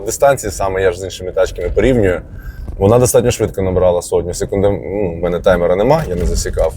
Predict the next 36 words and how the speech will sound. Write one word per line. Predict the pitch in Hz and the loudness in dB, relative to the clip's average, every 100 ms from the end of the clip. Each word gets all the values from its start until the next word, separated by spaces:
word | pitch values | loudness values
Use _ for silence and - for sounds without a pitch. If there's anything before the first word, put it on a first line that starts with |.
| - - 78 | -8 -10 0
Але, | 95 101 | 4 4
напевно, | 101 117 110 98 | 4 4 4 4
ви | 104 | 2
зі | 95 | 2
мною | 107 98 | 2 4
разом | 98 107 | 4 2
побачили. | 113 92 85 - 80 | 0 2 0 -4 -12
Хоча | 107 127 | 2 4
в | 110 101 | 4 0
салоні | - 120 143 135 | 0 4 6 4
ви | 95 92 104 | 2 0 0
не | 110 | 2
відчували | 120 131 131 117 | 2 4 6 6
взагалі, | 104 110 117 | 6 4 4
що | 98 90 | 0 -6
ми | 92 | -2
якось | 92 - | -2 -4
швидко | - 110 - 92 | -4 -4 -2 -2
їдемо | 107 113 95 | 0 0 0
чи | - | 0
якось | 90 85 | 0 0
швидко | 98 80 90 | -4 -2 0
розганяємося. | 85 87 80 78 - _ - _ | 2 0 -2 -6 -12 _ -20 _
Плавненький | 117 160 151 127 110 | 4 4 4 0 -4
старт, | - 131 139 - | 2 4 4 0
плавненькі | 101 95 87 85 | -2 -2 -4 -6
перемикання. | 82 85 80 107 123 110 101 - - - - - - | -6 -6 -2 -2 -2 -4 -8 -14 -16 -16 -16 -14 -8
Ну, | 95 120 - | 0 2 2
а | - | 0
поїхали | 104 76 104 95 | 2 2 4 4
нічого. | 95 - 78 - - - - | 4 2 -2 -2 -18 -20 -4
Так, | - 90 98 | 2 2 4
вимикаємо | 110 117 117 113 101 98 | 4 4 4 4 2 -2
спорт, | - 104 92 - | 0 0 2 -2
включаємо | - 90 - 92 85 | -8 -8 -2 0 0
комфорт | 78 101 - 160 147 | -2 -4 2 2 2